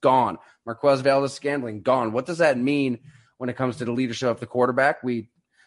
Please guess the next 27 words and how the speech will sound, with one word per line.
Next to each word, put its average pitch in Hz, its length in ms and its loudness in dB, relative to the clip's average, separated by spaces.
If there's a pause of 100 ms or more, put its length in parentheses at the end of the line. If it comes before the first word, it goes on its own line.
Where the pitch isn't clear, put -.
(140)
touched 165 280 0
on 139 200 4
that. 156 320 2
We 147 80 -4
had 143 100 2
a 135 60 -2
great 139 320 -4
question 131 480 -4
on 120 400 -4 (400)
the 123 140 -2
market 127 480 0
value 123 540 2
of 101 240 -6
running 101 360 -4
backs 87 580 -8
and 107 400 -10
if 185 320 -4
rookies 151 680 -6
should 135 540 -4 (960)
fight 233 340 4
for 220 120 2
guaranteed 185 500 2
money 156 320 0 (340)
when 131 220 -4
they 127 120 -2
go 120 180 -2
pro. 104 440 -6